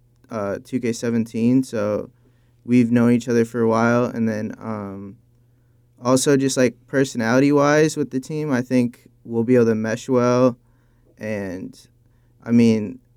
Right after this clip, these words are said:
honestly, like, my mom was pretty excited too, 'cause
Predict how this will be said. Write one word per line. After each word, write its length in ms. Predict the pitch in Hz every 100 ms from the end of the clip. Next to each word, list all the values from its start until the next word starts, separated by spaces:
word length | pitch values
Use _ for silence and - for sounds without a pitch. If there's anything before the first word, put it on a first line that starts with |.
| _
honestly, 440 | 120 135 135 147 135
like, 400 | 127 120 - _ _ _ _ -
my 360 | 123 120 117 113
mom 400 | 113 120 127 131
was 160 | 123
pretty 240 | - 131 127
excited 420 | 120 123 113 117
too, 240 | 123 120
'cause 540 | 120 113 107 107 -